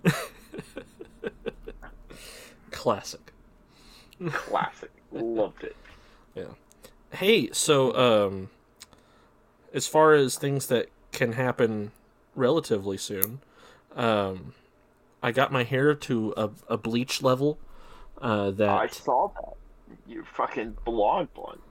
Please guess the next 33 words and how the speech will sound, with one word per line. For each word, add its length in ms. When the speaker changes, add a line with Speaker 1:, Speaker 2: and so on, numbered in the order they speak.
Speaker 2:
Like, 240
fucking 300
real 280
Slim 280
Shady. 500
Ate 140
too 100
many 300
M 120
and 80
M's. 340
Speaker 1:
Yeah. 340
Speaker 2:
<laughs> 60
Yeah. 500
Speaker 1:
<laughs> 600
Uh, 580
I, 520
I 80
got 160
it 120
to 120
a 20
level 300
of 100
blonde 520
that 140
I 80
think 320
would 160
take 320
dye 280
really 360
well. 400